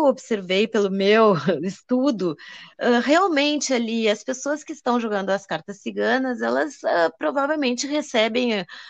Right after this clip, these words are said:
alguma imagem, intuição, vozes, eu não sei,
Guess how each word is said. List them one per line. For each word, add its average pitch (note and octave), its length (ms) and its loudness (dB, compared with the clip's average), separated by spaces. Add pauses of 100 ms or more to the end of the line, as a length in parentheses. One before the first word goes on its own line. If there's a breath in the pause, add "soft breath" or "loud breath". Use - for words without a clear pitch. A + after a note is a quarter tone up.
alguma G#3+ 600 0
imagem, G3 680 2
intuição, G#3 500 -2
vozes, F#3+ 800 2
eu D4+ 180 4
não E4+ 180 -4
sei, G3 500 -2